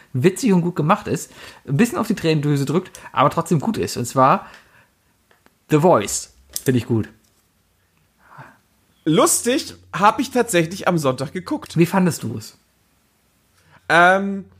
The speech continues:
Speaker 2: ah, das, oh, da gibt's so, also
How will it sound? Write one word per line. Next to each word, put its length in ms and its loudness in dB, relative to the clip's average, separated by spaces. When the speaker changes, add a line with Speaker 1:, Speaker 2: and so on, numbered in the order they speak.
Speaker 2:
ah, 840 2
das, 300 -6
oh, 220 4
da 120 2
gibt's 260 -8
so, 380 -2
also 320 2